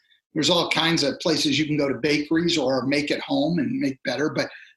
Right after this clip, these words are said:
what the discussion I had on Le Batard's show was, you know, store-bought cookies. So there's really not a second choice. Now,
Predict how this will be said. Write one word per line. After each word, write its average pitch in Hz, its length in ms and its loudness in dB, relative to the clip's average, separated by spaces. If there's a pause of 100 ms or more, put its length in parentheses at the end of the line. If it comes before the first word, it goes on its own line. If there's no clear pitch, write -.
(140)
what 160 260 0
the 156 100 2
discussion 185 520 2
I 165 100 4
had 160 140 4
on 147 140 0
Le 247 100 2
Batard's 127 420 0
show 135 300 2
was, 131 500 0
you 202 120 -2
know, - 140 -4 (320)
store-bought 170 680 2
cookies. 180 420 0
So 190 100 2
there's 185 220 4
really 214 240 4
not 143 480 2
a 160 80 2
second 147 460 0
choice. 160 480 0 (480)
Now, 170 320 4